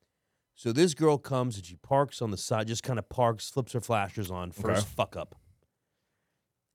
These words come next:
Speaker 1: And she sees, she's, like, in, like, a red, like, Mustang. I think it was, like, a Mustang, right? Which is weird, like, a new, newer body, like, a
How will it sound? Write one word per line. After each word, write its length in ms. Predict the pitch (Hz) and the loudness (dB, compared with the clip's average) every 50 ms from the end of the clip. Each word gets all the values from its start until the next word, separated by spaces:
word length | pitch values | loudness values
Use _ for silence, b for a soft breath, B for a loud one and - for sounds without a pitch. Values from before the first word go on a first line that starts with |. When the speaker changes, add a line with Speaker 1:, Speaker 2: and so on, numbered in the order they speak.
| _ _ _ _ _ _ | _ _ _ _ _ _
Speaker 1:
And 120 | 135 131 113 | 0 2 4
she 120 | 131 139 | 4 2
sees, 260 | - - 165 160 139 | 4 6 6 6 6
she's, 140 | - 131 123 | 4 0 -2
like, 100 | 139 123 | 0 0
in, 80 | 127 123 | 0 0
like, 120 | 120 107 | 0 0
a 60 | 110 | 0
red, 380 | 107 95 98 110 120 131 135 120 | -2 0 2 2 2 2 2 0
like, 160 | 110 92 82 80 | -2 -4 -6 -10
Mustang. 840 | 90 101 98 101 117 120 - - - - 156 160 165 175 196 190 - | -14 -12 -6 -6 -4 -2 -2 -4 -4 -4 -4 -2 -2 -4 -4 -6 -8
I 40 | - | -14
think 120 | - 123 139 | -6 0 2
it 40 | 156 | 2
was, 80 | 160 | 2
like, 100 | 151 117 | 2 0
a 40 | 104 | -2
Mustang, 840 | 107 101 - - - - - - - - - 349 370 370 349 294 170 | -4 -4 -2 -2 -2 0 0 0 0 0 -2 -2 -2 -4 -4 -2 -2
right? 340 | 135 127 131 180 214 196 151 | 0 2 2 2 2 2 0
Which 160 | 156 156 143 | 0 0 0
is 120 | 156 143 | 0 0
weird, 360 | 139 143 165 190 180 151 135 | 0 0 2 2 2 2 2
like, 140 | 123 120 117 | 0 -2 -2
a 60 | 117 | -2
new, 480 | 123 127 135 147 156 165 160 147 143 131 127 | -2 2 4 4 4 4 2 -2 -6 -4 2
newer 200 | 135 147 156 156 | 4 4 4 4
body, 380 | 131 135 127 139 139 143 143 123 | 2 -2 -2 -2 0 0 0 0
like, 160 | 113 107 98 | 0 -2 -2
a 200 | 104 101 101 | -2 -4 -4